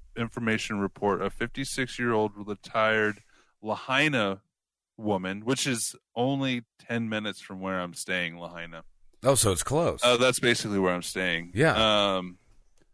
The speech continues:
Speaker 1: I'm staying north of there. Reported seeing an orange object with a flame and a muffled roar during the nighttime hours of January twentieth,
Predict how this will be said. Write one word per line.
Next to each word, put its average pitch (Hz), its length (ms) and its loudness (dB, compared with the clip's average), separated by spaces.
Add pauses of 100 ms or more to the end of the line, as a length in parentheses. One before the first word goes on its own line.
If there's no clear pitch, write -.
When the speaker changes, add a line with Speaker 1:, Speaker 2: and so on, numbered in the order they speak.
(240)
Speaker 1:
I'm 98 100 -10
staying 98 300 -2
north 87 280 -2
of - 80 -20
there. 85 260 -2 (280)
Reported 165 500 2
seeing 143 360 0
an 120 160 -2
orange 131 520 -2
object 113 540 -2
with 104 160 -12
a 98 60 -12
flame 127 840 -4
and 107 140 -6
a 95 60 -4
muffled 117 520 -2 (120)
roar 101 640 2 (540)
during 120 320 2
the 104 120 0
nighttime 131 680 -2
hours 113 480 -2
of 98 140 -10
January 131 760 -4
twentieth, 98 680 -8